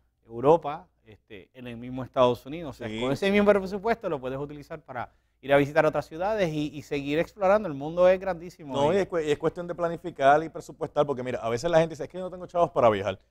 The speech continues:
Speaker 2: O sea, yo no tengo chavos ni para coger la lancha de Cataño, <laughs> para montarme para la lancha de Cataño.
Speaker 1: Es falso.
Speaker 2: Mire, usted lo que tiene que hacer es coger un potecito en su casa y todo lo que sobre por ahí,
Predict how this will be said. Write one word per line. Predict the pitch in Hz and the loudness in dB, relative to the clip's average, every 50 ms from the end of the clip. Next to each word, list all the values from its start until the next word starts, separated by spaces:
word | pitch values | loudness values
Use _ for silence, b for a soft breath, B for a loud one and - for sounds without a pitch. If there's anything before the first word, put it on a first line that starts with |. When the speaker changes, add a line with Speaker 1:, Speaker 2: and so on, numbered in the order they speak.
| _ _ _ _ - | _ _ _ _ -10
Speaker 2:
O | 123 | -4
sea, | 107 131 | 0 0
yo | 123 135 | 2 2
no | 156 | 0
tengo | 143 175 170 | 0 -2 -2
chavos | 151 - 165 - 131 | 2 4 4 4 4
ni | 131 | 4
para | 117 123 | 0 -4
coger | 101 110 113 120 | -2 -4 -4 -2
la | 131 | 0
lancha | 135 131 131 - 139 | 0 0 -2 -4 -6
de | 113 | -4
Cataño, | 117 110 92 101 98 95 92 | -4 -2 -2 -2 -4 -4 -8
<laughs> | |
para | 90 - - - | -12 -12 -14 -14
montarme | - 143 127 120 - 135 139 147 139 | -12 -10 -10 -4 -2 0 0 0 2
para | 127 120 107 | 2 4 4
la | 104 104 | 4 4
lancha | 104 104 - 113 | 2 -2 -6 -8
de | 104 | -8
Cataño. | 104 92 95 92 92 - - | -8 -8 -10 -14 -16 -14 -12
Speaker 1:
Es | 139 127 | -12 -4
falso. | - 156 180 233 143 | -2 0 2 4 4
Speaker 2:
Mire, | 160 160 - - | 2 2 0 -4
usted | 120 104 - - 98 | -16 -14 -12 -10 -10
lo | 104 107 | -10 -8
que | 107 110 | -10 -10
tiene | 101 117 120 120 | -10 -12 -12 -10
que | 113 120 | -8 -8
hacer | 117 - 143 143 | -8 -6 -6 -6
es | 151 151 - - _ | -6 -6 -8 -12 _
coger | - 104 107 110 | -20 -20 -20 -20
un | 117 | -20
potecito | - - 127 127 127 123 110 123 - 113 | -16 -14 -12 -10 -10 -10 -10 -10 -12 -12
en | 135 123 | -12 -14
su | - - 131 | -14 -14 -2
casa | 117 151 139 - - 95 - _ _ _ _ _ _ _ _ _ _ _ - | 2 2 2 2 0 -4 -18 _ _ _ _ _ _ _ _ _ _ _ -20
y | 120 104 | -20 -18
todo | _ 107 104 | _ -10 -8
lo | 110 127 123 | -8 -8 -8
que | 139 | -10
sobre | 127 - 143 135 139 139 135 | -10 -6 -4 -2 0 0 -2
por | 127 135 143 | -2 -2 0
ahí, | 139 139 131 113 107 104 | 2 2 2 0 -4 -8